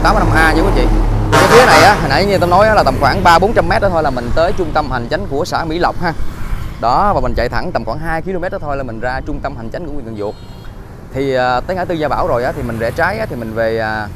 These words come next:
Tân Kim, Sài Gòn ha. Còn mình rẽ phải thì mình về trung tâm hành chánh của huyện Cần Đước. Thì ở khu vực bên đây tầm khoảng ba mươi mét là ở đây là có trường học,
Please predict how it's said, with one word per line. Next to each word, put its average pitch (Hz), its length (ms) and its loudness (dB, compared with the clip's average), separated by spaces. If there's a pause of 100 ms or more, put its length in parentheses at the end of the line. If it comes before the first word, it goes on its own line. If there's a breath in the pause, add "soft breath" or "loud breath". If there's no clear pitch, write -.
(100)
Tân 151 160 -6
Kim, 151 260 -4
Sài 113 180 -8
Gòn 113 260 -2
ha. 147 120 -6 (260)
Còn 113 100 -8
mình 110 120 -6
rẽ 120 120 -2
phải 120 280 -4
thì 160 60 -6
mình 120 140 -8
về 110 220 -4
trung 147 160 -8
tâm 143 200 -6
hành 107 200 -10
chánh 175 180 -6
của 143 60 -6
huyện 139 140 -8
Cần 113 100 -8
Đước. 170 160 -2 (420)
Thì 120 80 -6
ở 127 200 0
khu 180 120 -4
vực 131 160 -4
bên 151 120 -6
đây 135 160 0
tầm 110 120 -6
khoảng 127 180 -6
ba 156 100 -4
mươi 147 120 -4
mét 170 180 -4
là 117 80 -2
ở 101 100 -2
đây 127 120 -2
là 107 80 -2
có 165 140 -4 (100)
trường 123 220 -6
học, 107 160 -6